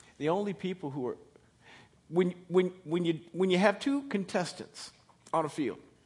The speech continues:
and, and neither one wins,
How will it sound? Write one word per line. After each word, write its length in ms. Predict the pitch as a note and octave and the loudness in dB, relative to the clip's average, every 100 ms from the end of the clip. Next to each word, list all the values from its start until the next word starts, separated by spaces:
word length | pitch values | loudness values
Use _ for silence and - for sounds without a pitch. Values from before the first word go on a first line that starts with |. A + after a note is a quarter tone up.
| _ _ - _ _ _ _ | _ _ -20 _ _ _ _
and, 220 | D3 C#3+ - - - - | 2 2 -2 -12 -6 0
and 200 | D3 C#3 - | 0 0 -2
neither 300 | C#3+ A#3+ A3+ | 2 4 4
one 360 | F3+ G3+ G3+ | 4 4 4
wins, 500 | F3+ G3+ G#3+ A3 - | 2 2 0 -6 -14